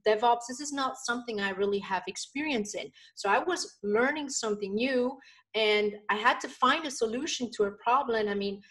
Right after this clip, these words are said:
I founded this company on my own. I'm the I T team. There's no one else. So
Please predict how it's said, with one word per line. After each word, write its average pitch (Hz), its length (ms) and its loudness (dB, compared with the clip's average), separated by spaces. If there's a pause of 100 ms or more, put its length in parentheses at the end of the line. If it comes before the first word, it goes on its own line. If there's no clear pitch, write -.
(180)
I 233 100 6
founded 262 340 2
this 226 200 -4
company 214 340 -2
on 190 160 -2
my 185 180 -2
own. 220 200 0 (120)
I'm 254 220 0
the 254 180 -4
I 208 240 2
T 240 240 -8
team. 165 220 -14
There's 190 200 -6
no 214 180 4
one 214 300 4
else. 185 520 0
So 190 220 2